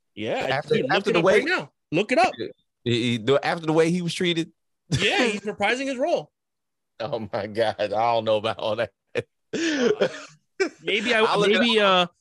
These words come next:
Speaker 1: maybe I read it on, on, uh, we got everything covered dot com. May-, maybe
Speaker 2: You might,
Speaker 1: so.
Speaker 2: you might have read, you might have read it on there.
Speaker 1: <laughs>
Speaker 2: But,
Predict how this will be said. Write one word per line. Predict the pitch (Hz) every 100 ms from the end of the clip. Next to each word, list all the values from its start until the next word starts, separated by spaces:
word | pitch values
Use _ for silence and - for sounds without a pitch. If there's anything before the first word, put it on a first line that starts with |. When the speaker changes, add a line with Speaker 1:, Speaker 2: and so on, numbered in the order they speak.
| - -
Speaker 1:
maybe | 196 226
I |
read | 220 208 220
it |
on, | 180 175 -
on, | 165 156 151 147
uh, | 139 135 143 -
we | 170
got | 165 170
everything | 175 180 175
covered | 156 180 151
dot | 156
com. | 156 165 208 - _ -
May-, | 156 -
maybe |
Speaker 2:
You | 127
might, | 120 120
Speaker 1:
so. | 170
Speaker 2:
you | 127
might | 127 127
have | 120
read, | 123
you | 110 113
might | 123
have | 110
read | 113 104
it | 104
on | 98 98
there. | 101 85 - 143 156
Speaker 1:
<laughs> | 143 -
Speaker 2:
But, | 123 120